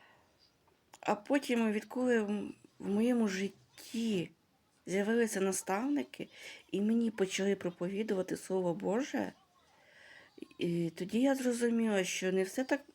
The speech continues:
і погано. Те, що я маю, і в майбутньому буду мати. Тому завжди я буду рада відповісти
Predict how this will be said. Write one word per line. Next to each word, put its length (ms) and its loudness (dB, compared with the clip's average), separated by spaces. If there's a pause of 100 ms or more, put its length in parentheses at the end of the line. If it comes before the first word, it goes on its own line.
(240)
і 60 -12
погано. 640 -4 (1300)
Те, 140 0
що 200 -2
я 180 2
маю, 680 -2 (1000)
і 680 -2 (240)
в 40 -6
майбутньому 680 -4
буду 200 -10
мати. 320 -4 (1300)
Тому 680 -2 (880)
завжди 380 0
я 160 2
буду 300 0
рада 500 0
відповісти 640 -6